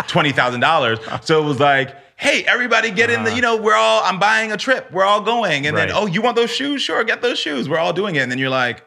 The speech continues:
Speaker 1: "Oh," because you, I, I didn't know, you know, so
Speaker 2: Mm.
Speaker 1: it's kind of
Speaker 2: So
Speaker 1: a
Speaker 2: did
Speaker 1: train
Speaker 2: you
Speaker 1: wreck.
Speaker 2: just, like, get struck sober, or did you go to, like, twelve step or treatment, or how
Speaker 1: Um,
Speaker 2: did you do that?
Speaker 1: I did not. I, I did it on my own,
Speaker 2: Wow.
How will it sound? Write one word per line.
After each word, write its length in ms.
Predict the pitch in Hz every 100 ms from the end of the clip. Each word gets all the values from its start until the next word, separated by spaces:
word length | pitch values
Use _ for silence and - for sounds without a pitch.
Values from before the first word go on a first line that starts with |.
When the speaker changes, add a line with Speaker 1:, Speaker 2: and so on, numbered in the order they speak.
| -
Speaker 1:
"Oh," 520 | 117 131 107 90 76
because 280 | - 104 104
you, 160 | 95 107
I, 80 | 98
I 220 | 101 101 92
didn't 200 | 104 98
know, 140 | 85
you 120 | 90
know, 160 | 87 110
so 140 | 120
Speaker 2:
Mm. 220 | 117 98 90
Speaker 1:
it's 100 | -
kind 140 | - 95
of 40 |
Speaker 2:
So 80 | 202
Speaker 1:
a 20 |
Speaker 2:
did 80 | 170 156
Speaker 1:
train 80 | 160
Speaker 2:
you 40 |
Speaker 1:
wreck. 40 | 185
Speaker 2:
just, 240 | 196 -
like, 240 | 180 143 - - _ -
get 260 | 147 -
struck 360 | - - 156 -
sober, 600 | - 131 151 208 254 247
or 180 | 151 135
did 140 | 127
you 300 | 131 143 139
go 280 | - 139 139
to, 320 | 139 135 123 -
like, 260 | 127 123
twelve 240 | - 147 151
step 360 | 196 202 190
or 220 | 131 117
treatment, 440 | 113 - 175 185 196
or 40 |
how 200 | 123 127
Speaker 1:
Um, 60 | 135
Speaker 2:
did 100 | 127
you 80 | 135
do 160 | 143
that? 240 | 131 107 104
Speaker 1:
I 80 |
did 200 | 110 107
not. 360 | 104 120 151 95
I, 280 | 101 101 101
I 120 | - 101
did 240 | 90 104
it 140 | 120 -
on 120 | 101
my 160 | 101 110
own, 340 | 92 85 101 -
Speaker 2:
Wow. 260 | - 90